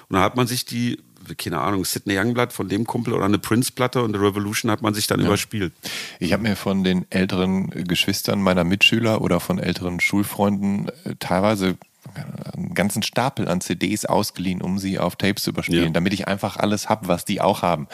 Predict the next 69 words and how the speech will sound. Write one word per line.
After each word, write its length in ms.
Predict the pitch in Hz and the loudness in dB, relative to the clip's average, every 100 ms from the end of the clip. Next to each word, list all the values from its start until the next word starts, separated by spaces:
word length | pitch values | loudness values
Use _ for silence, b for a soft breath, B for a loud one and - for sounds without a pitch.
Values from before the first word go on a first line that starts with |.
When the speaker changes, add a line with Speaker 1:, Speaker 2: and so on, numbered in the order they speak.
| B - | B -2
Speaker 2:
Zwar 160 | - | 0
nur 180 | 95 110 | 2 2
auf 120 | 98 | 0
Tape, 320 | - 104 117 | 0 -2 0
aber 140 | 98 98 | 0 2
immerhin 300 | 101 98 85 | 2 0 0
hab 140 | 92 | 0
ich's. 220 | 82 - - B B B B _ | 0 -4 -12 B B B B _
Natürlich 320 | - - 107 | 0 4 6
hab 80 | 101 | 4
ich 80 | 101 | 4
dann 120 | 95 | 4
immer 200 | 95 98 | 4 4
nach 180 | 90 92 | 4 2
und 100 | 92 | 2
nach, 340 | 87 82 - - | 2 2 0 -4
äh, 40 | |
alles, 440 | 82 78 82 90 - | -2 0 0 -2 -2
was 140 | 87 | -4
ich 80 | 85 | -2
dann 240 | - 76 69 | -4 -2 0
wirklich 420 | 92 - - - | -2 -4 -10 -6
davon 380 | 78 - 80 - _ - - - - | -4 -4 -10 -12 _ -20 -20 -18 -8
haben 380 | - 85 85 | -2 0 2
wollte, 320 | 76 87 107 92 | 4 4 4 2
dann 160 | 82 | 2
nachgekauft, 760 | 82 92 123 - - 113 123 - | 4 4 4 -2 2 2 2 0
aber 220 | 82 85 B B B B - | 0 0 B B B B -4
es 60 | |
war 100 | 80 | 0
natürlich, 420 | 92 - 117 123 | 2 2 0 0
äh, 260 | - 90 82 | -2 -4 -2
wichtig, 460 | - - - - - _ | -2 -2 -6 -8 -14 _
das 200 | - - | -6 -4
alles 460 | - 80 71 - - | -4 -4 -4 -8 -6
zu 80 | - | 0
Speaker 1:
Wir 80 | 82 | 4
sind 100 | 78 | 4
Speaker 2:
haben 100 | 73 | 4
Speaker 1:
uns 80 | 82 | 4
Speaker 2:
und 80 | 113 | 2
Speaker 1:
da 60 | |
total 220 | 117 - 110 | 0 0 2
Speaker 2:
abzuarbeiten. 220 | 82 80 123 | 2 4 4
Speaker 1:
ähnlich, 280 | 131 92 | 4 4
Speaker 2:
Ja, 60 | 90 | 2
ja. 40 | 101 | 2
Speaker 1:
dieses, 240 | 95 78 B B | 2 0 B B
„Ich 160 | - - | -6 0
will 120 | 107 | 2
alles 280 | 104 107 - | 2 2 2
haben“, 180 | 104 95 | 2 2
das 120 | 80 | 2
war 80 | 87 | 2
auch 120 | 92 | 4
dann 120 | 98 | 2
die 80 | 95 | 2
Phase, 380 | - 95 104 92 | 4 4 4 4
wo 20 | |
dann 100 | 92 | 4
irgendwann 200 | 78 92 | 4 2
Raubkopien 580 | 90 92 - 98 - 90 | 4 4 2 -4 -2 2
losgingen. 360 | 85 - 101 95 | 2 4 2 2
Ich 80 | |
hab 140 | 113 - | 2 2
nie 200 | 110 139 | 4 4
wirklich 320 | 151 139 - | 2 0 2
doll 140 | 110 | 4
gesaugt, 520 | 117 101 87 123 180 | 4 4 4 4 2